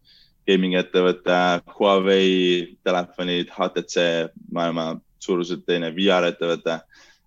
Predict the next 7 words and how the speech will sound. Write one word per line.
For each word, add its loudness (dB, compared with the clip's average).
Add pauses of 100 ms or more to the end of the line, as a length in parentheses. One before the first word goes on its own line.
ähm, -4 (100)
H -2
and 0 (180)
M, -2 (540)
ja, -6
retailer, 2 (640)
äh, -4